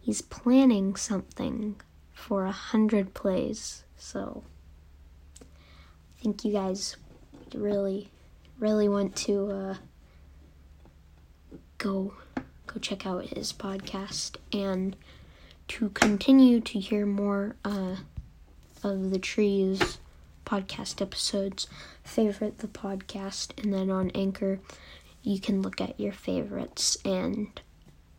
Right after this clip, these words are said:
the Trees should be right there. Um, the icon is a typewriter, which is typing <laughs> the Trees. And so, yeah.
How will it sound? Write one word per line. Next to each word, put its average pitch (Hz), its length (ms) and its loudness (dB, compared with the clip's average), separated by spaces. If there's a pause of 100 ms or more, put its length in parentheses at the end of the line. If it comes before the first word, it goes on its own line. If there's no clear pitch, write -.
(400)
the 208 200 -2
Trees 196 460 0
should 190 340 -2
be 196 200 0
right 190 320 -2
there. 208 300 -4 (640)
Um, 208 280 0
the 196 140 0
icon 202 640 -2 (320)
is 202 320 -2
a 196 60 -6
typewriter, 202 760 -4 (160)
which - 220 -8
is 180 360 0
typing 185 600 -2 (180)
<laughs> - 160 -20
the 214 140 0
Trees. 202 580 0 (1200)
And 220 340 0
so, 240 180 -2
yeah. 294 280 2